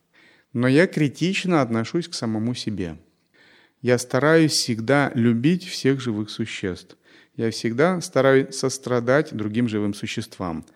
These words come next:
Я стараюсь жить не для себя, а для других. Не для себя, а для проведения божественной воли. И когда кому-то холодно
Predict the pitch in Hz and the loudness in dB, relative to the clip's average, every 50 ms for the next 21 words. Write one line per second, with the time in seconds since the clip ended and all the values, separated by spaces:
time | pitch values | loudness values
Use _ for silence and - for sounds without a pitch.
0 | _ _ _ _ _ _ _ _ _ 104 101 131 143 147 131 - - - - 143 | _ _ _ _ _ _ _ _ _ 0 2 4 4 4 2 0 -4 -6 -2 2
1 | 139 143 135 135 123 110 117 147 156 135 139 143 156 147 131 135 143 135 - - | 4 6 6 6 4 4 2 0 0 2 4 4 4 4 4 2 0 0 0 -2
2 | 139 135 170 185 185 - - 131 123 110 113 113 104 107 98 98 92 87 95 92 | 0 0 0 0 0 -2 -4 -4 -4 -2 -2 -4 -4 -4 -6 -6 -6 -6 -6 -8
3 | - - _ 117 123 123 107 110 117 110 - - 110 110 113 135 156 175 180 175 | -8 -8 _ -4 -2 -2 -2 -4 -6 -6 -6 -8 -6 0 2 2 2 2 0 -4
4 | - - - 113 104 107 107 104 - 107 107 104 107 104 107 139 147 135 113 104 | -8 -10 -10 -8 -4 -4 -4 -4 -2 -2 0 0 0 0 0 0 0 0 0 -2
5 | 98 92 98 90 104 107 101 - - 107 104 101 98 90 90 90 87 82 80 82 | -2 -2 -4 -4 -4 -4 -6 -4 -4 -2 0 0 0 -2 -2 -4 -6 -6 -8 -12
6 | - _ _ _ _ _ _ _ _ _ _ _ _ _ _ _ _ _ _ _ | -16 _ _ _ _ _ _ _ _ _ _ _ _ _ _ _ _ _ _ _
7 | _ _ _ _ _ _ _ - 123 120 113 113 - 135 131 139 139 151 147 147 | _ _ _ _ _ _ _ -2 -2 -2 -2 0 0 -2 -2 0 2 4 6 6
8 | 143 135 127 120 - - - - _ _ _ _ _ _ _ _ _ _ _ - | 6 6 6 2 2 -2 -8 -18 _ _ _ _ _ _ _ _ _ _ _ -20
9 | _ - 131 127 139 147 143 - - - - - 202 196 180 147 120 110 110 107 | _ -4 0 2 2 2 2 0 -2 -4 0 2 2 4 2 2 0 0 -2 -2
10 | 98 95 - | -2 -2 -6